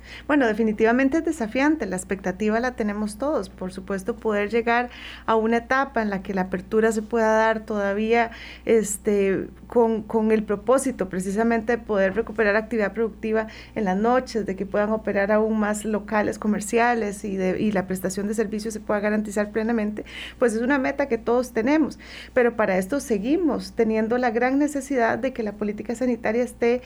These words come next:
este, observante de las condiciones que va enfrentando el país, no solo porque estamos viendo lo que está pasando en otras partes del mundo, sino porque claramente nosotros estamos en esa ruta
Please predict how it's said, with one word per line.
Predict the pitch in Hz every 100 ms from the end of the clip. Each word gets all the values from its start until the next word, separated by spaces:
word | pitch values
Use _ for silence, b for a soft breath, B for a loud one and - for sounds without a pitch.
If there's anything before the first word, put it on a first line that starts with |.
| B B B
este, | - 226 220 - -
observante | 240 - 226 202 247 285 277
de | 196
las | 185
condiciones | - 208 196 214 208
que | -
va | 240
enfrentando | 220 240 233 233
el | 247
país, | 240 233 240
no | 233
solo | 302 320
porque | 349 302
estamos | - 269 277
viendo | 277 277
lo | 294 277
que |
está | 202 214
pasando | 214 247 262 269
en |
otras | 262 254 254
partes | 254 247 254
del | 240
mundo, | 220 233 254 285
sino | 240 202
porque | 220 233 247
claramente | 247 233 240 226 254
nosotros | 240 226 196 240
estamos | 233 220 220 233
en | 233
esa | 220 240
ruta | 247 247 302 302 185